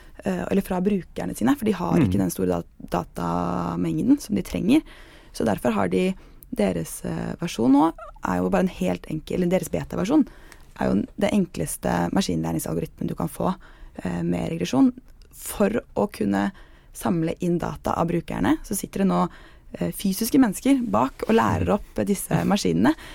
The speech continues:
Speaker 1: sånn at de kommer til på sikt og mange, mange år få nok data til å kunne basere algoritmen på nevrale nettverk, som de tror er den beste måten.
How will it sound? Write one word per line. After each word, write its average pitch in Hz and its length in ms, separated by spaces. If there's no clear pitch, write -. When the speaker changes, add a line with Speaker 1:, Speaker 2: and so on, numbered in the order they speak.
Speaker 1:
sånn 262 440
at 240 120
de 226 80
kommer 190 320
til 185 240
på 208 200
sikt - 320
og 214 60
mange, 202 200
mange 175 220
år 233 160
få 208 140
nok - 400
data 165 340
til 180 140
å 175 720
kunne 175 240
basere 175 240
algoritmen 165 380
på 165 100
nevrale 175 300
nettverk, 196 400
som - 140
de 180 60
tror 82 220
er 85 120
den 175 100
beste - 200
måten. 160 320